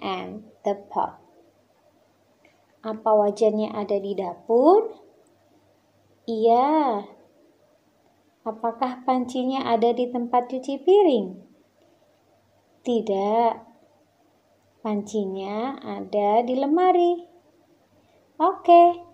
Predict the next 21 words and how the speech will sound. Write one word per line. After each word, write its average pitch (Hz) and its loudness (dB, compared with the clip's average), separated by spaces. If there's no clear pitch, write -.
aku 247 0
akan 262 0
membantu 202 -2
ibu 233 0
mengambil 190 -4
wajan 254 0
dan 370 6
panci. 202 -4
Okay, 392 2
my 254 4
students, 220 0
that - -4
was 254 0
a 220 0
story 226 -2
about 208 -6
household 349 0
items 240 0
in 202 -4
Saura's 381 0
house. - -4